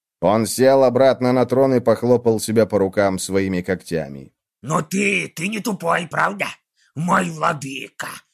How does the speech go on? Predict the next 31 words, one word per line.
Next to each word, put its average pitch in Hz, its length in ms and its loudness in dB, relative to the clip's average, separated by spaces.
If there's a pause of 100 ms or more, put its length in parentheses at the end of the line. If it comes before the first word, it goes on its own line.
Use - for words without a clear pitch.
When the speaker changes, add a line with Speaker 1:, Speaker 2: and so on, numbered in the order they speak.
(160)
Speaker 2:
Думаю, 214 540 -6
тебе 175 240 -8
это 185 240 -2
не 196 100 -6
нравится!" 175 640 -2 (260)
Уверен, 175 640 -2
тебе 180 180 -2
совсем 180 640 -2
не 175 80 -4
нравится 160 520 -2
так 151 280 -4 (180)
меня 165 360 -2
называть, 139 680 -4 (180)
такого 170 560 0 (140)
вонючего, 170 920 -2 (240)
мелкого 190 560 -2
гоблина, 202 400 0
как - 240 -4
я. - 240 -16 (420)
Но 160 200 -2
ты 233 120 -2
называешь, 175 680 -4
верно? 240 320 -8 (340)
Не 196 160 -2
то, 240 160 0
что 208 220 -4
эти 202 560 -4
другие, 202 680 -6
которые 196 480 0
попадают 185 600 -2
сюда, 131 240 -4